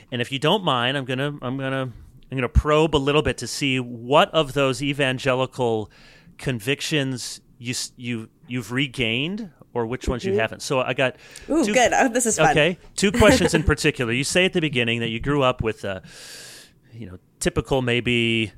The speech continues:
Speaker 1: and, and maybe it was given, I don't know your, what church, and maybe it was in a, an overly rigid way, or maybe it was given in a not very, maybe an ahistorical way. But you talk about
Speaker 2: Mm-hmm.
Speaker 1: the, you know, male headship, female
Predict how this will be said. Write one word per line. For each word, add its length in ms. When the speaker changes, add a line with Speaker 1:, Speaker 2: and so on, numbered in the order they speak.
Speaker 1:
and, 200
and 140
maybe 240
it 80
was 240
given, 320
I 80
don't 140
know 120
your, 240
what 200
church, 400
and 100
maybe 260
it 80
was 380
in 220
a, 360
an 100
overly 340
rigid 360
way, 520
or 100
maybe 280
it 80
was 420
given 480
in 200
a 100
not 340
very, 400
maybe 280
an 60
ahistorical 800
way. 260
But 140
you 120
talk 260
about 320
Speaker 2:
Mm-hmm. 440
Speaker 1:
the, 500
you 100
know, 80
male 300
headship, 480
female 640